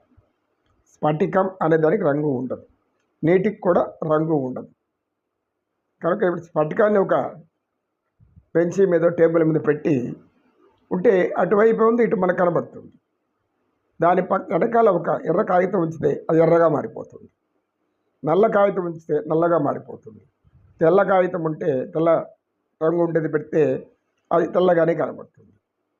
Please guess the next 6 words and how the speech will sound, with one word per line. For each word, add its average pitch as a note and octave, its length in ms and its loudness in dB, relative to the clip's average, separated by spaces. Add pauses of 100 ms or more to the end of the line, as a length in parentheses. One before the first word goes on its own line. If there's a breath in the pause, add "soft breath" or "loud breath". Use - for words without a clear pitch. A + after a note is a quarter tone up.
(840)
కనుక E3+ 220 -2 (720)
రంగులు G3 460 2
మారడం F3+ 420 2
అనేది D#3+ 320 -2 (800)
మనలో D#3+ 360 2 (100)
మనం D3 160 -2